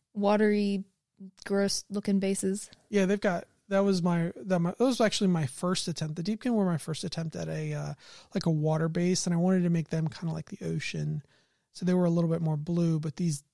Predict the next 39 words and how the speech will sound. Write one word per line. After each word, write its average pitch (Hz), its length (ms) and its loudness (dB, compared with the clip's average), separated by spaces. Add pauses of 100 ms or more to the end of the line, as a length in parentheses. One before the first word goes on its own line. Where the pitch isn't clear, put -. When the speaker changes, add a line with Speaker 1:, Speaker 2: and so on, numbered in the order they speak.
(160)
Speaker 2:
these, 165 300 -2
uh, 156 180 -2
Night 185 280 0
Haunt 190 220 -2
were 165 120 -2
my 151 120 -2
second 214 360 -2
attempt, 156 440 -2
and 151 300 -4
you 185 120 2
could 151 160 -4
tell 196 300 2
they 165 140 -2
look 165 200 -2
a 165 40 -6
little 202 340 0
bit 208 180 -2
better. 185 460 0 (180)
Everything 233 280 2
looks 202 180 2
a 185 60 2
little 180 340 4
more 180 300 4
like, 170 300 0 (180)
like 170 140 -6
a 143 60 -2
swamp. 165 580 -2 (320)
It's - 160 -8
kinda 160 240 -4
greenish. 165 720 0
It's - 80 -10
got, 165 160 -8
like, 165 140 -8
a 151 40 -2
bluish 160 420 -2
green 160 360 -2
tinge 160 460 -4
to 160 180 -4
it. 156 240 -4